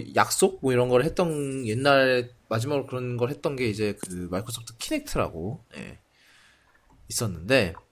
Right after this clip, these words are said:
그 잠재력을 완전히 펼치지 못했어요. 왜냐하면 그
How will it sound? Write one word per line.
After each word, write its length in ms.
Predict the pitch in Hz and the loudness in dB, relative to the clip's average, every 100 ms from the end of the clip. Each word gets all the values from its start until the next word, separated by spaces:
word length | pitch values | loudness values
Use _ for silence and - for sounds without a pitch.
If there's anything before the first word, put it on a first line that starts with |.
| _ _ - - _ _ _ _ _ _ | _ _ -10 -10 _ _ _ _ _ _
그 600 | - 190 233 233 233 220 - | 0 4 8 8 6 2 0
잠재력을 580 | 151 170 208 214 196 | -2 2 8 8 8
완전히 600 | 190 107 139 190 208 185 | 6 4 4 4 4 2
펼치지 420 | - 254 - 269 208 | -2 -6 -6 -4 -2
못했어요. 640 | 120 113 196 190 127 107 | -2 -4 -2 -2 -2 -2
왜냐하면 540 | 104 113 120 120 117 113 | 0 -2 0 0 -2 -4
그 480 | 110 95 92 92 | -6 -8 -6 -10